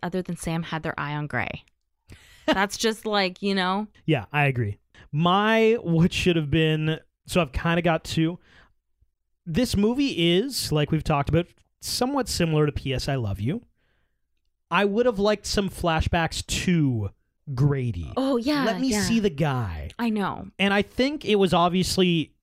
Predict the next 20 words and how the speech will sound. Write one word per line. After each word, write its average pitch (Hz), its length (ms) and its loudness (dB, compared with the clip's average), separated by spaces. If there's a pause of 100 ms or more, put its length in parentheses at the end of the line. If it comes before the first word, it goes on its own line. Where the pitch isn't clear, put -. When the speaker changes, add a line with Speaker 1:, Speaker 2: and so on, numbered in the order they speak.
Speaker 2:
a 160 80 2
creative 156 500 0
choice 151 400 0
not 135 400 0
to 175 80 -2
show 185 280 2
Grady. 175 460 2
I 147 100 2
think 156 340 -2
they 147 120 4
went 131 260 2
into 139 260 0
it 165 120 0
thinking, 139 380 -2
"We're 123 120 -2
not 123 180 0
actually 131 260 -2
gonna 127 160 0
show 123 300 0
him." 202 160 -4